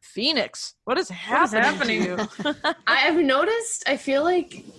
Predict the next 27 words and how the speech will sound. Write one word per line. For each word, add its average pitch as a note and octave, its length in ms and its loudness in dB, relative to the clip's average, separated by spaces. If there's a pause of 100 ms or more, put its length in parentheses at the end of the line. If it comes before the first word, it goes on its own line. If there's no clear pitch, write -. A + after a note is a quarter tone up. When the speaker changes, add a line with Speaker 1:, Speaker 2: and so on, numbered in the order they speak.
(300)
Speaker 2:
the G#3+ 200 -2
past G#3+ 580 -2
several G3 400 -2
games G#3+ 340 0
that G#3+ 140 0
I've G3+ 120 -2
watched - 560 -6
Seattle, G#3 840 -2
they F#3 180 2
have, F#3 300 -2
like, F3 280 -2 (360)
struggled G#3+ 640 0
to A3+ 80 -2
kinda, G3+ 320 0
like, E3 360 -4 (440)
get F#3 300 -2
their F3 480 2 (200)
groove F#3 460 4
on F3+ 480 4
in F#3+ 100 2
the G3 60 2
beginning, F#3 520 0
like, F3 200 -2
get B3+ 180 0
Speaker 1:
Mm. A#3 40 -4
Speaker 2:
their F3+ 140 2
rhythm, G3+ 600 0